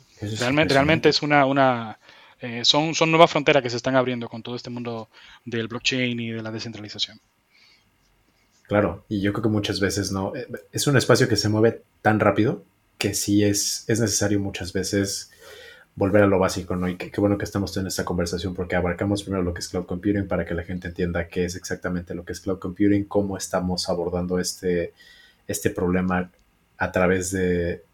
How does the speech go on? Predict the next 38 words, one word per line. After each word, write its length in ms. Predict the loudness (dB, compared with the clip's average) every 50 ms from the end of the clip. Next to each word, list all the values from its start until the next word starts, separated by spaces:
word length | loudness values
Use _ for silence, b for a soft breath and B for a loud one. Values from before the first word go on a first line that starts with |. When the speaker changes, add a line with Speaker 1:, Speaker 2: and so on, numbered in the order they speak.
| _ _ _ _ _ -8
Speaker 1:
de 120 | -4 -4
Akash, 760 | -4 0 2 2 4 4 4 2 0 -4 -6 -8 -8 -10 -14 _ _
también 340 | -6 -4 -2 -4 -4 -6 -6 -8
que 80 | -6
está 240 | -6 -2 -2 -2 0
teniendo 240 | 0 0 0 0 -2
más 140 | -2 -4 -4
exposición 720 | -8 -10 -10 -10 -10 -8 -8 -4 -2 -2 -2 -2 -4 -4
en 60 | -6
el 80 | -6
tema 180 | -6 -4 -2 -2
de 140 | -2 -2 -2
Cosmos 480 | -2 -2 -2 -2 -6 -8 -8 -8 -8
y 80 | -10 -10
todos 200 | -2 2 2 2
los 120 | 2 2
proyectos 300 | 0 -2 -2 -2 -4 -8
que 100 | -10 -10
se 80 | -10 -10
están 220 | -6 -4 -4 -4
construyendo, 500 | -4 -6 -8 -6 -4 -2 -2 -2 -2 -4
que 80 | -4 -6
están 300 | -8 -4 -2 -2 -2 0
saliendo 600 | 0 -2 0 0 0 -2 -2 -2 -2 -4 -4 -4 -4
a 140 | -6 -6 -4
partir 400 | -4 -4 -4 -4 -4 -4 -2 0
de 240 | 0 0 -2 -2 -4
Cosmos 400 | -8 -10 -8 -8 -8 -8 -8 -8
S 180 | -8 -10 -10
D 60 | -8 -8
K, 140 | -8 -6
como 200 | -4 -4 -2 -2 -2
tú 80 | -2
mencionaste, 520 | -2 -2 -4 -4 -4 -4 -4 -4 -6 -8 -8
tú 240 | -4 -2 -2 -2 -2
empiezas 360 | -2 -2 -2 -4 -4 -6 -8
a 40 | -8
conocer 500 | -8 -6 -6 -4 0 0 0 0 -2